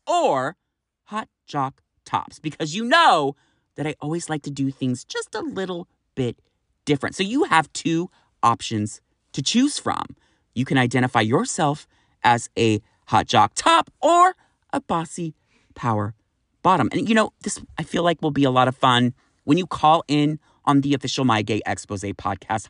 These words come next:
hotline, you can tell me your first name, what city you're living in or where you're from, what pronouns you go by.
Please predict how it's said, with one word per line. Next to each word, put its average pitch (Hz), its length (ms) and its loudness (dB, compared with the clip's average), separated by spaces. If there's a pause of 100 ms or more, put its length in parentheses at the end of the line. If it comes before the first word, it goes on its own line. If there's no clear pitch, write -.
(100)
hotline, 185 640 2 (520)
you 202 360 -4
can 196 140 -6
tell 165 200 -2
me 165 280 -4 (280)
your 113 160 -2
first - 460 -4
name, 131 380 0 (240)
what 131 160 -2
city 143 300 -2
you're 135 360 0 (120)
living 127 300 0
in 123 460 -2 (340)
or 113 260 -2
where 113 160 -6
you're 110 100 -4
from, 117 460 0 (680)
what 139 180 0
pronouns 139 520 4
you 127 60 -6
go 131 100 4
by. 131 240 4